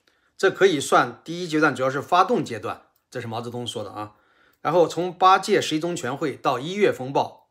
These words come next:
就是一九六七年一月，呃，上海夺权，这可以算为第二阶段，主要是扭转方向阶段。自一月风暴夺权到大联合、三结合，这可以算第三阶段。自戚本禹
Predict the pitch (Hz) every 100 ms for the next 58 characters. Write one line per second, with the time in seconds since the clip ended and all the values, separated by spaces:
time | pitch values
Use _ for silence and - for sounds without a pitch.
0 | _ 120 135 147 127 160 139 - 170 123
1 | 123 143 143 127 _ _ _ - 110 143
2 | 110 120 127 98 104 _ _ _ 170 -
3 | 165 123 151 131 143 - 226 147 113 107
4 | 107 - _ _ _ _ - 135 147 135
5 | 139 110 117 156 202 123 101 165 185 196
6 | 165 113 101 95 - _ _ _ _ _
7 | _ _ _ _ - 214 165 180 226 233
8 | 180 - 175 175 139 135 143 117 120 147
9 | 131 - 151 123 123 147 - 117 120 147
10 | 131 135 - 101 117 _ _ _ 156 151
11 | 139 120 147 120 - _ - 156 - 170
12 | 170 120 104 95 - _ _ _ _ _
13 | _ _ _ _ - 202 151 - 214 156
14 | 135 165 147 _